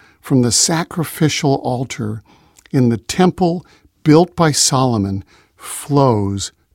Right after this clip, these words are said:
toward Bethlehem. The whole purpose of an icon or a statue, stained glass window or painting, is to teach us, point us, lead us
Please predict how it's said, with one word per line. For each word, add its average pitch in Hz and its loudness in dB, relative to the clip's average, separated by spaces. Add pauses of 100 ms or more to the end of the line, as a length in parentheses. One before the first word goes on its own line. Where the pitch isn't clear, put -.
toward 110 -2 (360)
Bethlehem. 101 -8 (920)
The 123 0
whole 170 2
purpose - -4
of 110 -4
an 110 0
icon 101 -4 (440)
or 175 4
a 185 4
statue, 185 -2 (380)
stained 190 6
glass 165 4
window 160 8
or 117 2
painting, 110 0 (360)
is - 0
to 180 2
teach - -4
us, 95 -4 (440)
point 202 4
us, 98 -4 (360)
lead 165 4
us 117 0